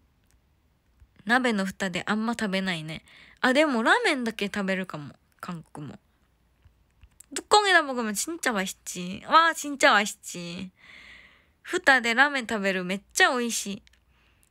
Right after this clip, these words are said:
やってみて、みんな。でもラーメンだけやけど。蓋こう持って食べるねん。めっちゃ美味しいねん。え、なんでだろう？めっちゃ美味しい。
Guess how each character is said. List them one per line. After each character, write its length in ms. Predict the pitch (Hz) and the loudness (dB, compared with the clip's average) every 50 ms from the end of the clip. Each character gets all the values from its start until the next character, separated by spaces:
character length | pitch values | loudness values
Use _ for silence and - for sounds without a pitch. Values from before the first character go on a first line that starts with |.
| _ - | _ -2
や 100 | 269 330 | -2 0
っ 60 | 330 | 2
て 120 | - 381 359 | 4 2 2
み 180 | 349 349 339 - | 2 -4 -6 -2
て、 180 | - 339 349 | 0 0 0
み 140 | 339 285 240 | 0 0 -2
ん 80 | 214 196 | -2 -4
な。 160 | 180 - - - | -6 -8 -6 -4
で 120 | 240 233 | -2 -2
も 100 | 220 208 | 0 2
ラ 140 | 220 285 330 | 4 4 4
ー 60 | 359 | 4
メ 100 | 339 330 | 2 -2
ン 80 | 294 247 | -4 -2
だ 100 | 226 226 | -2 -2
け 140 | 220 - 208 | -2 -2 -4
や 80 | 190 | -4
け 140 | 185 - 190 | -4 -6 -6
ど。 80 | 185 185 - 190 185 _ _ _ _ _ _ _ _ _ _ _ - - - - - - | -6 -6 -8 -8 -14 _ _ _ _ _ _ _ _ _ _ _ -20 -20 -20 -20 -18 -6
蓋 300 | - - 403 403 - 233 - | -2 -2 0 2 0 0 0
こ 260 | - 262 262 269 262 | -2 -4 -4 -4 -4
う 20 | |
持 140 | 254 254 277 | -4 -6 -8
っ 40 | 269 | -10
て 200 | _ _ - 190 | _ _ -12 -10
食 180 | 185 - 196 | -10 -10 -12
べ 140 | 170 175 180 | -10 -8 -8
る 100 | 185 185 | -8 -10
ね 80 | 165 139 | -12 -14
ん。 100 | - - _ _ - | -16 -18 _ _ -6
め 80 | 196 | -6
っ 60 | 196 - | -4 -2
ち 80 | - 392 | 0 0
ゃ 40 | 370 | 0
美 80 | 254 185 | 0 0
味 40 | 165 | -2
し 140 | - - 170 | -4 -8 -10
い 40 | |
ね 120 | 160 151 151 | -10 -12 -14
ん。 80 | - - _ - - - - _ _ _ _ _ _ - | -16 -16 _ -12 -12 -12 -14 _ _ _ _ _ _ -10
え、 120 | 185 185 | -8 -8
な 140 | 175 190 214 | -6 -6 -6
ん 40 | 233 | -4
で 120 | 247 277 226 | -4 -4 -4
だ 120 | 202 165 | -4 -4
ろ 100 | 151 - | -6 -10
う？ 60 | - - | -12 -12
め 100 | 175 175 | -12 -10
っ 40 | 175 | -8
ち 100 | - - | -6 -4
ゃ 60 | 254 | -4
美 100 | 196 165 | -4 -6
味 40 | 160 | -8
し 80 | - - | -12 -16
い。 100 | 196 | -18